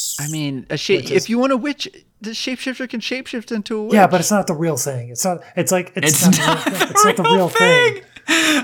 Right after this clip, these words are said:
Speaker 3: Um, <laughs> oh, Dan, that's, I, hey, it's not the real thing, Brett.
Speaker 1: I mean,
Speaker 3: It's not, it's not the re-, it's
Speaker 1: it's
Speaker 3: like
Speaker 1: like,
Speaker 3: a
Speaker 1: I guess. It's a generic, generic
Speaker 2: Yeah.
Speaker 1: brand.
Speaker 3: It's like, yeah, it's like the, the copy will never be as good as the original.
Speaker 1: <laughs>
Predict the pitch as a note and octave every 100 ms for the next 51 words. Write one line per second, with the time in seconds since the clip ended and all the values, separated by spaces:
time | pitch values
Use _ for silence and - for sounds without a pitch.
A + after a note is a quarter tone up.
0 | B3+ C4+ B3 A#3+ - C4 C4 B3 - A5
1 | D#5 - - D#4+ D#4 A3 A#3+ A#3 G3+ G#3+
2 | A3 G#3 F3+ - F#3 F#3+ - - F3 -
3 | - E3+ C#3+ A2 - C3 F#3+ G#3+ C3 A#2+
4 | A2+ G2+ F#2+ F#2 G2+ F#2 F#2 _ _ _
5 | _ _ - C3+ D3+ D3+ A3 E3 C#3+ G3+
6 | C#3 G#2+ - - - - _ _ _ _
7 | - - D3+ E3 C#3+ A#2+ - E3 D3 D#3+
8 | C3 A#2+ - - - _ D3 D#3+ C#3+ D3
9 | C#3 C#3 D#3 D#3+ - _ _ _ _ _
10 | _ _ - D3+ C#3 C#3 D3 D#3 D#3 D#3+
11 | G3 F#3+ - - - - - G3+ G#3 F#3+
12 | F#3+ F3 D#3 F#3 F3 F3+ B3+ B3+ F3+ C#3
13 | C3+ C3 G2 B2+ G#2+ - B2+ A2+ G#2+ G#2
14 | F#2 G2+ G2 - G2+ -